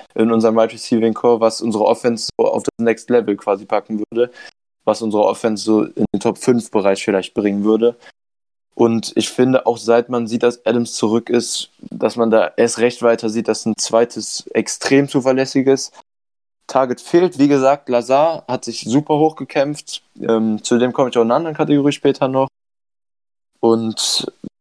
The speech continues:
den würde ich immer so ein bisschen aus der Diskussion herausnehmen, weil, weil er auch undrafted war, letztes Jahr nur Practice Squad, also das ist schon ein super Werdegang, aber an sich dieser zweite sehr gute Receiver, und sehr gut ist Lazar halt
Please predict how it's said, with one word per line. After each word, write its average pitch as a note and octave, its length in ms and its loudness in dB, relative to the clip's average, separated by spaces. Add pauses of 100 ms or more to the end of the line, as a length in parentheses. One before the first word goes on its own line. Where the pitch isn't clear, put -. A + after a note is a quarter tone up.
(360)
den C3+ 200 4
würde C#3 140 2
ich - 260 -8
immer C3+ 300 2
so B2 100 -2
ein B2 100 0
bisschen B2+ 360 0
aus A2 140 -2
der A2+ 100 0
Diskussion A2 440 0
herausnehmen, C3+ 720 -2
weil, G#2+ 400 4 (160)
weil - 140 0
er D#2+ 100 2
auch F#2+ 180 2
undrafted A#2 460 0
war, G#2+ 180 4
letztes G#2+ 240 -2
Jahr G#2 100 0
nur A2+ 100 2
Practice - 320 -4
Squad, - 240 0
also G2+ 160 -2
das G#2 80 0
ist - 60 -10
schon A2 120 -2
ein G#2 40 2
super A2 220 -2
Werdegang, A#2 420 2
aber G#2+ 320 0 (640)
an A2+ 200 -4
sich C3 260 2
dieser A#2+ 280 0
zweite A#2+ 720 -2 (180)
sehr B2 300 2
gute D3 280 -4
Receiver, B2+ 720 0
und G2+ 160 -6
sehr A#2 200 2
gut A2 120 -4
ist G#2 120 -10
Lazar G#2 280 -2
halt G#2+ 300 -6